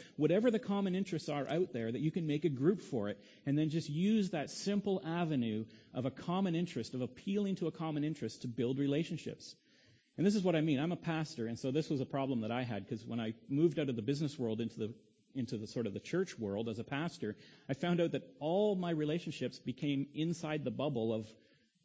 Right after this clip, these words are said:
of the cr-, sort of the Christian church bubble. You know, 'cause so I sort of didn't have those long relationships with my, with my work people and people that I used to go to school with. I wasn't meeting with them all the time. I was always meeting with Christian people.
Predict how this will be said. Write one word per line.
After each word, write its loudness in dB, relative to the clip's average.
of -6
the -4
cr-, -10
sort -6
of -4
the -4
Christian -2
church -6
bubble. -4
You 2
know, 2
'cause -2
so 2
I 2
sort 0
of 2
didn't 0
have -2
those 0
long 0
relationships -4
with -4
my, -2
with -6
my -2
work -2
people 0
and -4
people -2
that 0
I 0
used -2
to -6
go -2
to -2
school 2
with. 0
I -2
wasn't -2
meeting 2
with -2
them -2
all -2
the -4
time. -4
I 0
was -4
always 0
meeting -2
with -4
Christian -2
people. -4